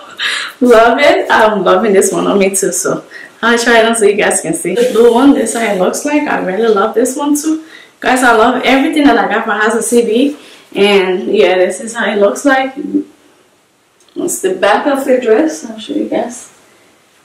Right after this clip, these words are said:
Really nice. Really warm fitting, and the, the, the breast part is really nice. I'm just excited because I was worried that maybe I'll put it on and there'll be, like, space in it, kinda like you, if you wear a,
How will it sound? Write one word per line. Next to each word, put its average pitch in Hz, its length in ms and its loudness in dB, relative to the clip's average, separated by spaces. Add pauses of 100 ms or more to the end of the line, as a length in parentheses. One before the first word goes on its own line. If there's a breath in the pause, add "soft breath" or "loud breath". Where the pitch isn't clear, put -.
Really 269 340 2
nice. 262 720 0 (560)
Really 233 420 2
warm 262 260 4
fitting, 262 440 2
and 220 320 -2 (560 soft breath)
the, 214 440 0 (120)
the, 208 480 4
the 208 200 2
breast 220 400 0
part 240 220 0
is 196 180 0
really 233 280 4
nice. 240 440 0
I'm 196 220 -2
just 254 240 2
excited 214 480 0
because 196 260 0
I 180 120 0
was 180 140 -2
worried 190 320 2
that - 260 -6 (320 loud breath)
maybe 202 220 2
I'll 185 220 2
put 214 140 4
it 208 140 4
on 233 180 2
and 180 160 0
there'll 160 140 2
be, 185 160 -2
like, 160 260 0
space 190 580 0
in 202 180 0
it, 202 200 0
kinda 226 160 0
like 170 260 -4
you, 196 200 -4
if 185 160 0
you 196 120 2
wear 185 160 -2
a, 160 240 -2